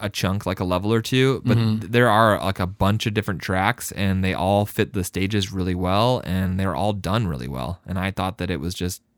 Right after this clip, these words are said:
Speaker 1: great stuff.
Speaker 2: Yeah, like I was saying to you when we were playing, I can't think of a Konami game off the top of my head that has bad music. Um, kinda like how the Mega Man games all have fantastic music. I feel like that's one of the things that you can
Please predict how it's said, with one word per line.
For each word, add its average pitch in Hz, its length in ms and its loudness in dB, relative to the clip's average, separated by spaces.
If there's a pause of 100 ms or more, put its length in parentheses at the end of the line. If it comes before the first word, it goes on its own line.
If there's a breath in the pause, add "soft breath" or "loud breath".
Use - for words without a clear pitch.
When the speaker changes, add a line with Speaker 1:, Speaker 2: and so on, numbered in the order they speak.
(160)
Speaker 1:
great 90 260 -6
stuff. - 400 -6 (200)
Speaker 2:
Yeah, 123 540 2
like 120 140 2
I 139 80 4
was 123 100 4
saying 139 280 6
to 113 100 2
you 113 480 4
when 113 220 0
we 110 100 2
were 101 220 -2
playing, 113 560 2 (280)
I 131 120 0
can't 143 200 6
think 131 200 4
of 117 80 4
a 113 60 2
Konami 117 460 4
game 104 440 2 (560 soft breath)
off 113 100 4
the - 80 0
top 110 200 6
of - 20 -4
my 110 140 4
head 107 180 2
that 95 80 -4
has 98 160 -2
bad 98 280 -2
music. 120 540 2 (540 soft breath)
Um, 98 480 -2 (300)
kinda 127 200 6
like 113 280 2
how 104 260 4
the 107 220 -4
Mega 101 260 0
Man 101 220 0
games 98 260 -4
all 98 120 -2
have 95 200 -6
fantastic 101 640 -6
music. 101 260 -8
I 98 60 -10
feel 101 160 -8
like 101 80 -6
that's 98 180 -6
one 101 80 -6
of 98 80 -8
the 98 80 -6
things 98 300 -8
that 98 100 -10
you 95 120 -6
can 98 320 -10